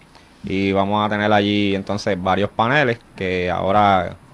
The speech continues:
José te va a dar ya mismo el itinerario, pero va a estar bien nice. Y de hecho yo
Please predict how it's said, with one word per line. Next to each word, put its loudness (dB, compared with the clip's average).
José -4
te -2
va 2
a 2
dar 0
ya -4
mismo -4
el -2
itinerario, 0
pero 2
va 4
a -2
estar -2
bien 0
nice. -4
Y 0
de 4
hecho -2
yo 0